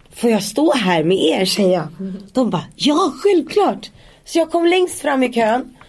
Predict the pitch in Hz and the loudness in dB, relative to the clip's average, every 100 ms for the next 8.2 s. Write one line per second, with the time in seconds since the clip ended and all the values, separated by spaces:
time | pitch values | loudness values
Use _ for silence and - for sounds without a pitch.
0 | - - - 294 269 277 269 269 262 240 | -20 -14 -4 -4 -2 -2 0 -2 -2 -2
1 | 220 220 220 196 185 175 190 202 - - | -2 -2 0 0 0 -2 -2 -2 -8 -18
2 | _ _ _ - 262 262 254 247 233 220 | _ _ _ -6 -2 0 0 0 0 2
3 | 214 185 180 - _ - 269 294 254 220 | 2 0 -2 -8 _ -6 -2 0 2 2
4 | 190 185 175 170 170 - _ - 214 208 | 2 2 2 2 -2 -10 _ -10 -6 -4
5 | 202 202 185 - 381 220 147 147 - - | -4 -4 -4 -4 -2 -2 -2 -6 -12 -20
6 | - - 349 349 359 349 311 262 320 339 | -6 -2 0 2 0 0 0 2 2 4
7 | 330 320 302 285 320 330 339 311 262 226 | 4 4 2 0 -2 0 2 2 2 2
8 | 190 165 | 2 0